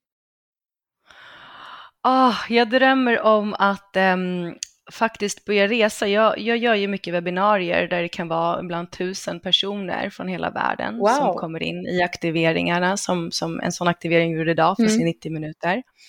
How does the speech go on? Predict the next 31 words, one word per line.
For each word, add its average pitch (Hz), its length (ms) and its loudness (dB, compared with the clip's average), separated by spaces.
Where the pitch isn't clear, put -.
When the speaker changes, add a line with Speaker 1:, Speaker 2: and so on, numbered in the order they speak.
Speaker 1:
Och - 260 -2
har 208 180 2
liksom 202 340 -2
en 185 120 -2
soul 202 360 0
tribe, 175 340 -4
känner 175 260 -4
jag, 175 100 -4
från 175 120 -8
hela 170 220 -4
världen. 185 580 0
Eh, 180 360 0
så 190 220 -4
min 196 180 -4
dröm 226 300 2
är 190 160 4
nu 175 220 -2
att - 240 -6
igen 190 440 0
efter 175 240 -6
två 202 180 0
år 170 340 0
av 160 80 -4
att 170 120 -4
inte 196 260 -4
kunna 180 280 -4
vara 165 240 -2
ute 170 240 -6
fysiskt, - 560 -6
att 170 160 -4
resa 180 680 0